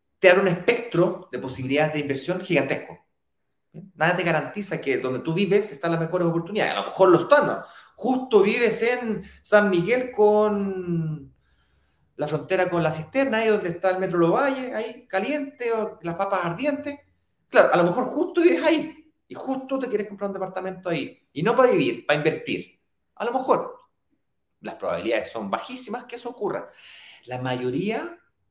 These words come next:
invierte, o sea, eh, cuando comienza a abrir su espectro de posibilidades, in-, invierte, noventa y ocho por ciento de nuestros inversionistas,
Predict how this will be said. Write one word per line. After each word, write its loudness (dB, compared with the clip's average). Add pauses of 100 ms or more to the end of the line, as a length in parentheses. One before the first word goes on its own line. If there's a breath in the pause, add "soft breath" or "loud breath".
(140)
invierte, -6 (600)
o -18
sea, -8
eh, -8
cuando -8
comienza -6
a -4
abrir -6
su -8
espectro -8
de -10
posibilidades, -6
in-, -10
invierte, -8 (140)
noventa -2
y 0
ocho -2
por -6
ciento -12
de -10
nuestros -8
inversionistas, -8